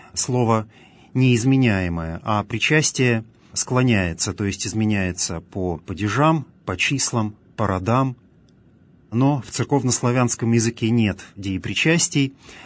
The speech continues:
поэтому именительный падеж церковнославянских причастий можно переводить на русский язык деепричастием. Но, тем не менее, этот именительный падеж причастий имеет определенную форму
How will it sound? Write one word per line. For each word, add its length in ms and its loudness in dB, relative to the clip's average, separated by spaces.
поэтому 680 2
именительный 760 6
падеж 640 0
церковнославянских 1040 -2
причастий 580 0
можно 320 0
переводить 580 -6
на 140 0
русский 360 0
язык 340 0
деепричастием. 1120 0
Но, 160 2
тем 240 0
не 80 2
менее, 420 2
этот 340 -2
именительный 540 0
падеж 540 -2
причастий 760 -2
имеет 360 0
определенную 680 -2
форму 540 -4